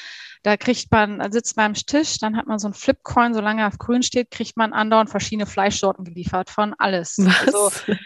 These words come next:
Speaker 1: ja, das ist all you can eat Fleisch.
Speaker 2: <laughs>
Speaker 1: Und bis du irgendwann diesen Coin umdrehst, weil du sagst, du kannst nicht mehr. Ähm,
Speaker 2: What?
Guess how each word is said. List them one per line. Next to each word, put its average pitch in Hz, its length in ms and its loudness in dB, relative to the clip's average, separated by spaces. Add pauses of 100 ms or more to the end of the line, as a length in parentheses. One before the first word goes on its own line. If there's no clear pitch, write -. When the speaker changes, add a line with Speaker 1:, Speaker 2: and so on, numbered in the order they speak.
(140)
Speaker 1:
ja, 214 160 4 (400)
das 240 160 4
ist 233 200 2
all 240 320 6
you 254 140 6
can 269 240 2
eat 254 180 6
Fleisch. - 520 0 (120)
Speaker 2:
<laughs> - 720 2
Speaker 1:
Und 233 120 -4
bis 277 180 4
du 285 100 6
irgendwann 269 280 6
diesen 254 200 2
Coin 269 300 6
umdrehst, 233 460 4
weil 226 80 2
du 214 40 0
sagst, 226 240 0
du - 80 -20
kannst 269 300 2
nicht 202 160 -4
mehr. 208 480 0
Ähm, 226 720 2
Speaker 2:
What? - 140 -20